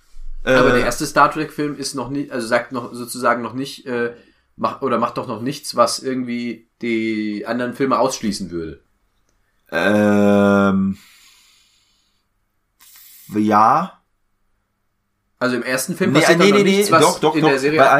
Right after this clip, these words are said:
Speaker 2: passiert
Speaker 1: weil
Speaker 2: ist.
Speaker 1: allein die Pike-Geschichte, ich, ich, ich erinnere mich, glaub ich, jetzt nicht mehr, aber in, quasi in Episode null von der Star Trek-Serie von sechsundsechzig stirbt Pike.
Speaker 2: Gut, okay, ja.
Speaker 1: Meine ich zumindest.
Speaker 2: Ja.
Speaker 1: Äh,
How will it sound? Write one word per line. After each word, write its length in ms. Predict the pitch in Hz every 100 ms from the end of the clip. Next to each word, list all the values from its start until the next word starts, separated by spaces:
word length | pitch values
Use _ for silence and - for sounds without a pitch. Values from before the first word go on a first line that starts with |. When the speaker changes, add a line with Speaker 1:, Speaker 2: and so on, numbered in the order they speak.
| 170
Speaker 2:
passiert 180 | -
Speaker 1:
weil 80 | 127
Speaker 2:
ist. 60 | 120
Speaker 1:
allein 160 | 147
die 80 | 180
Pike-Geschichte, 960 | - 175 202 - 127 120 - 127 180 - -
ich, 200 | - -
ich, 160 | 123 98 -
ich 180 | - - _ _ _ - -
erinnere 260 | 123 135 123
mich, 100 | 101
glaub 140 | 110
ich, 80 | 101
jetzt 100 | 98
nicht 100 | 101
mehr, 420 | 104 101 101 76
aber 120 | 104
in, 240 | 123 110 101
quasi 240 | 135 175
in 60 | 151
Episode 400 | 135 127 151 139
null 300 | 127 135 107
von 260 | - 120 131
der 100 | 123
Star 240 | - 123
Trek-Serie 640 | 120 95 107 113 101 98 _ _
von 220 | 113 110
sechsundsechzig 800 | 117 113 110 110 107 - 92 - - - - -
stirbt 300 | - - 135
Pike. 260 | 131 117 101 - _ _ _ _ _ _ - - _
Speaker 2:
Gut, 300 | - 156 98 -
okay, 340 | 107 101 82
ja. 180 | 85 -
Speaker 1:
Meine 380 | 123 135 127 101
ich 180 | 85 -
zumindest. 460 | 90 90 90 - _ _
Speaker 2:
Ja. 200 | 95 80 -
Speaker 1:
Äh, 500 | 117 104 98 -